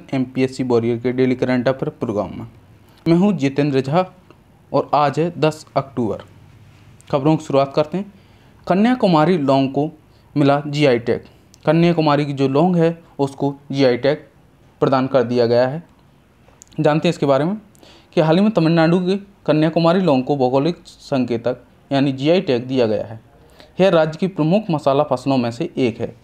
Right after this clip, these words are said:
और पहाड़ी क्षेत्रों में इसको उगाया जाता है। इसे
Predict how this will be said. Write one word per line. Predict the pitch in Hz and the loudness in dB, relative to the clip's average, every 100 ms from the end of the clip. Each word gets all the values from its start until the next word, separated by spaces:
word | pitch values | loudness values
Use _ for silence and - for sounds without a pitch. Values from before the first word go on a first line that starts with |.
| - | -2
और | 151 151 | -2 0
पहाड़ी | - 143 208 | 0 0 0
क्षेत्रों | - 139 127 | -2 -4 -2
में | 127 202 - - _ - | 0 -2 -4 -14 _ -6
इसको | 139 - 160 - - _ _ - | -6 0 -2 -2 -14 _ _ -4
उगाया | 143 143 135 214 | 0 2 2 2
जाता | 131 113 117 | 0 0 -4
है। | 123 120 _ _ _ _ _ _ _ _ _ _ _ _ _ _ _ 175 | -10 -18 _ _ _ _ _ _ _ _ _ _ _ _ _ _ _ -2
इसे | 175 277 | 0 0